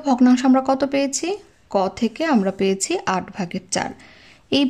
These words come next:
ভগ্নাংশটাকে আমাদের কি করতে হবে? লঘিষ্ঠ আকারে প্রকাশ করতে হবে। তাহলে আগে জানতে হবে লঘিষ্ঠ আকার মানে কি। লঘিষ্ঠ মানে হচ্ছে কি, ছোট, অর্থাৎ আমাদের এই ভগ্নাংশটিকে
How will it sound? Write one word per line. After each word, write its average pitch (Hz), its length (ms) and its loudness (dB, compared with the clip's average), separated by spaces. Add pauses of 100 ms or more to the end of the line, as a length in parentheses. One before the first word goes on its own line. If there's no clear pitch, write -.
ভগ্নাংশটাকে 190 840 2
আমাদের 196 240 0
কি 233 180 -4
করতে 254 220 0
হবে? 208 180 4 (160)
লঘিষ্ঠ 233 480 4 (140)
আকারে 202 300 -2
প্রকাশ - 240 -8 (100)
করতে - 260 -10
হবে। - 160 -8 (540)
তাহলে 220 220 4
আগে 214 240 0
জানতে 220 220 4
হবে 233 120 4 (100)
লঘিষ্ঠ 226 300 2 (140)
আকার 220 260 -2
মানে 214 220 2
কি। 233 100 -2 (560)
লঘিষ্ঠ 214 280 4 (140)
মানে 262 220 6
হচ্ছে 269 280 0
কি, 165 80 0 (460)
ছোট, 262 220 0 (240)
অর্থাৎ 269 280 0 (100)
আমাদের 202 440 2 (640)
এই 277 100 6 (180)
ভগ্নাংশটিকে 196 960 2